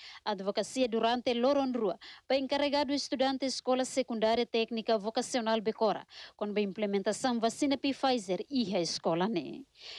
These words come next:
E a advocacia, né? Equipa saúde introduz efetividades vacina Pfizer.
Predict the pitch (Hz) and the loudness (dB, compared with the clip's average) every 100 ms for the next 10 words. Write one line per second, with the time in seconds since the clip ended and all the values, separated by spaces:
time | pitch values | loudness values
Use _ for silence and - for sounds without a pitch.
0 | - 196 185 190 185 202 196 - 247 226 | -12 -2 2 2 0 -2 -2 0 2 4
1 | 349 320 214 202 - 202 220 220 240 254 | 2 0 -2 -2 0 2 2 2 4 2
2 | 220 220 202 247 247 - 262 269 - 285 | 2 0 2 0 0 -2 0 0 0 -2
3 | 262 277 254 254 247 220 233 - 269 262 | 0 0 2 0 -2 0 0 0 0 0
4 | 240 220 254 220 - - | -2 0 0 0 -2 -8